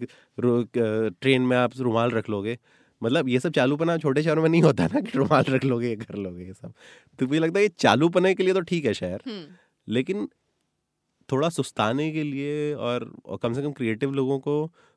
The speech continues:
Speaker 1: तो एक वो स्पेस चाहिए ना कि आप बैठ के सोचें और बेवजह सोचें, आप कुछ ना लिखें, वो स्पेस भी होना चाहिए।
Speaker 2: हम्म, हम्म, हम्म, हम्म।
Speaker 1: क्योंकि कोई भी खराब वैसा दिन नहीं होता ना, आप जब खाली जब तक नहीं बैठ पाएंगे आप, जैसे मैं लाइफ में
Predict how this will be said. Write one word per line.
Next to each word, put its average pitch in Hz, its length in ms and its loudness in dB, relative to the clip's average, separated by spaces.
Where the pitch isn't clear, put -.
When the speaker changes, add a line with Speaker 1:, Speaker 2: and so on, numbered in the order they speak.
Speaker 1:
तो 120 60 -6
एक 120 100 -4
वो 147 80 -2
स्पेस 123 380 -2
चाहिए 104 300 -4
ना 131 240 -12
कि 120 60 -6
आप 117 100 -4
बैठ 104 220 -6
के 160 80 -8
सोचें 139 460 -4
और 135 120 2
बेवजह 127 380 2
सोचें, 175 600 4
आप 139 180 2
कुछ 160 200 -2
ना 160 100 2
लिखें, 127 400 -6
वो 120 220 -2
स्पेस 127 340 -2
भी 143 100 -6
होना 110 260 -8
चाहिए। 78 300 -16
Speaker 2:
हम्म, 165 540 -16
हम्म, 156 80 -18
हम्म, 147 240 -20
हम्म। - 280 -20
Speaker 1:
क्योंकि 143 460 -8
कोई 123 160 -2
भी 165 80 -4
खराब 120 400 -2
वैसा 104 260 -4
दिन 131 140 -6
नहीं 131 160 -6
होता 92 200 -10
ना, 185 80 -10
आप 139 180 -10
जब 127 160 -6
खाली 113 320 0
जब 156 120 -2
तक 165 80 -4
नहीं 156 200 0
बैठ 147 180 2
पाएंगे 113 300 -4
आप, 120 120 -8
जैसे 117 180 -4
मैं 117 180 -2
लाइफ 123 220 -4
में 135 280 -6